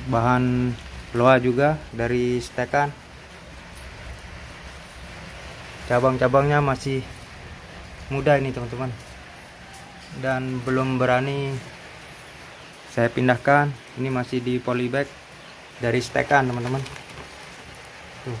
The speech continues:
akarnya ini akan sangat mudah sekali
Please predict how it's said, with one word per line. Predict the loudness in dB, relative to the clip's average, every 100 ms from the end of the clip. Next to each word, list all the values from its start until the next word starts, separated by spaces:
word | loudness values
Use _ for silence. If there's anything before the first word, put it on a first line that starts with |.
| -8 -6
akarnya | 0 2 2 2 2 0 -4 -10 -14 -14 -14 -14 -14 -14 -8
ini | -2 0
akan | 0 -2 2 2 2 -4 -2
sangat | -2 2
mudah | 4 6 6
sekali | 6